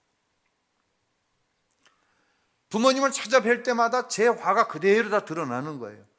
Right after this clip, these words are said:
어머니는 완전히 저희 부부를, 예, 그냥 뭐, 뭐라고 그러죠? 세상 말로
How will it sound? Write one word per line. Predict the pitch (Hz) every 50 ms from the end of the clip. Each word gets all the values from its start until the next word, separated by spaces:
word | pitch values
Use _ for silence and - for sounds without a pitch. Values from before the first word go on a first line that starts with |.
| _ _ _ _ _ _ _ _
어머니는 | - 190 208 233 240 226 233 240 247 214 160
완전히 | 131 131 131 - - - - 269 330 349 359 359 381 349 339 294
저희 | - - - 196 196 190 185 190 -
부부를, | - 170 147 156 156 175 170 127 117 _ _ _ _ _ _ _ _ _ _ _ _ _ _ _ _ _ - -
예, | 143 139 135 - - - _ _ _ _ _ _ _ _ _ _ _ _ _ _ _ _ _ _ _ _ _ _ _ 147
그냥 | 156 147 147 143 143
뭐, | 123
뭐라고 | - - 135 120 135 147 147 139 127
그러죠? | 123 127 127 160
세상 | 151 - - 127 139 147 139
말로 | 135 127 123 123 160 214